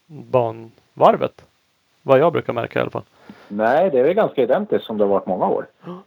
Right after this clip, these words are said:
Speaker 2: Jag tror inte de har ändrat speciellt mycket alls. Det är bara några få kurvor där vid start och mål lite grann. Och tankslingan och det där har de väl ändrat på senare år.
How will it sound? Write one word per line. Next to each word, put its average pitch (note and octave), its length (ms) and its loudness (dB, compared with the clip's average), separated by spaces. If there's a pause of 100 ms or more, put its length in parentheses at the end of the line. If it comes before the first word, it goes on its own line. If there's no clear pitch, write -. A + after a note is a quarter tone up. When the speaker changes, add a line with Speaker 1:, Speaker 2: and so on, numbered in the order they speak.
(920)
Speaker 2:
Jag G#2 160 -16
tror C#3 160 4
inte B2 260 0
de G#2+ 140 6
har G#2+ 80 6
ändrat F#2 340 2
speciellt F2+ 420 2
mycket F#2 280 4
alls. A#2+ 220 4
Det A#2+ 80 6
är B2+ 40 4
bara G#2+ 200 4
några F2+ 220 0
få F2+ 180 2
kurvor F2+ 440 2
där F#2 120 4
vid F#2 120 -4
start F#2 280 0
och F2+ 60 -2
mål A2 240 4
lite F2+ 200 -2
grann. F2 340 0
Och F2 140 -10 (540)
tankslingan G#2 920 2
och F2+ 60 6
det F2 80 6
där E2 140 2
har F2 100 2
de F2 100 0
väl E2+ 120 0
ändrat D#2+ 380 2
på E2 80 -2
senare D#2 340 2
år. C2+ 220 2